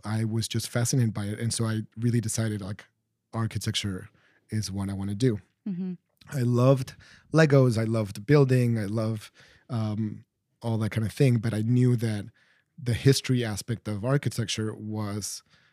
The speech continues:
Speaker 1: the type of design that I wanted to do, something that had to do with architecture. And that's why I ended up, even after, like, studying architecture, um, focusing on historic preservation.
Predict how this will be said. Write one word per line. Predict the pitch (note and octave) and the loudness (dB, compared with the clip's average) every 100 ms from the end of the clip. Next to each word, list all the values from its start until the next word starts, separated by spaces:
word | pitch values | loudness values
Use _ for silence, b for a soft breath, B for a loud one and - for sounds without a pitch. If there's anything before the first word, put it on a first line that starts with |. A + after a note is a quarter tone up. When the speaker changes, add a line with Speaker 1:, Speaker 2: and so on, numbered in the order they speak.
| b _ | b _
Speaker 1:
the | A#2+ | -4
type | - A#2+ A#2 | -2 -2 -2
of | |
design | G#2+ A2+ G#2 G#2 | -4 -4 -6 -6
that | G2+ | -8
I | |
wanted | F#2+ F#2+ F#2 E2+ | -8 -8 -10 -10
to | F#2+ | -14
do, | - E2+ - | -14 -16 -8
something | - A#2+ A#2+ | -2 0 0
that | A2+ | -2
had | G2+ G2 | -4 -6
to | |
do | G2 G2+ | -6 -6
with | G2 | -6
architecture. | F#2 F2+ - - - A2 C#3+ | -8 -10 -14 -16 -16 -14 -6
And | B2 | -4
that's | A#2 C3 | -2 0
why | C3 | 0
I | A#2 | 0
ended | A2+ A2 | -2 -4
up, | G#2+ B B B B B B - | -2 B B B B B B -4
even | C3 A#2 | 0 2
after, | A2+ C#3 - C3 | 4 2 2 -2
like, | D3+ - | -4 -2
studying | C#3 A#2+ A#2 | -2 0 0
architecture, | A2+ G2+ G2+ G#2 - G#2+ G#2 - - | 0 -2 -4 -4 -4 -4 -6 -10 -8
um, | A2+ G2+ G2+ F#2+ B2 | -6 -4 -6 -10 -10
focusing | - B2 A2+ - G#2+ | -2 0 0 -2 -2
on | G#2 G2+ | -2 -4
historic | - A2 - | -6 -8 -4
preservation. | G#2 A2 C3+ B2+ - | -4 -2 -2 -2 -8